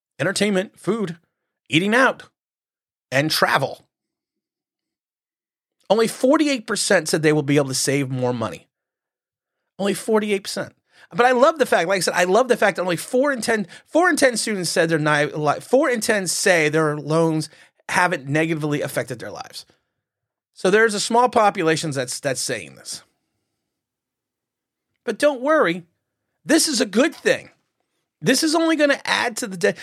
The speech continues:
And he always, Biden loves to talk about how we've, we've, we've lowered the debt. You can't lower the, here's the thing. You lower the debt, that's great. And you was like, "Well, we lowered the debt from last year."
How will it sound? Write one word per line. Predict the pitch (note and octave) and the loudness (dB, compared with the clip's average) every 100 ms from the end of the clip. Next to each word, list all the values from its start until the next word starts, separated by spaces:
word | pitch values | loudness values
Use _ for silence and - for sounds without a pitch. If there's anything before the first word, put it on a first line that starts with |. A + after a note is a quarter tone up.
| - | 0
And | A3+ | 0
he | F#4 | 2
always, | F4+ F4 C#4+ G#3 | 2 2 0 -4
Biden | G3+ - D#3+ F3 F3 D#3 D3 G#3+ D4+ C#4+ F3 | -14 -14 -16 -16 -16 -10 -4 -2 0 0 4
loves | A3 | 2
to | F3 | 2
talk | E3 E3+ | 2 2
about | C#3+ | 0
how | B2+ | -2
we've, | A#2+ A2+ - | -4 -10 -8
we've, | D3+ D3+ - - - | -4 -4 -6 -14 -4
we've | D#3+ C3 | -2 0
lowered | A#2+ G#3+ E3+ D3 | 2 4 2 0
the | D3+ | -4
debt. | C3+ A2 - - - _ _ _ _ _ _ | -2 -4 -4 -12 -14 _ _ _ _ _ _
You | D#3 A3 | -8 -8
can't | - - - C4+ B3+ D#3+ | -10 -8 -2 0 0 0
lower | F3+ G#3 G3+ | 2 2 0
the, | E3+ D#3 - - | -4 -8 -14 -4
here's | E4+ F4 | 0 0
the | C4+ | 0
thing. | - B2+ - _ _ _ _ _ _ _ E3+ | -2 -4 -6 _ _ _ _ _ _ _ -6
You | G#3 | 0
lower | F#3 C4+ D#4 | 2 2 2
the | A3 | -2
debt, | G3 C4 D#3+ | 0 -2 -2
that's | F#3 C#3 | -6 -6
great. | F3+ A#3 D3+ _ _ _ _ _ _ _ _ _ _ _ _ _ F3 | -2 -2 -2 _ _ _ _ _ _ _ _ _ _ _ _ _ -2
And | G3+ | 0
you | G#3 | 2
was | F#3+ | 0
like, | E3+ | 2
"Well, | E3 F#3+ | 2 4
we | E3 | 6
lowered | A#3+ C4 | 6 4
the | G#3+ | 2
debt | F3+ G#3+ - | 2 0 2
from | F3 D3 | 0 0
last | C#3+ C3 - | -2 -4 -4
year." | D#3 | -4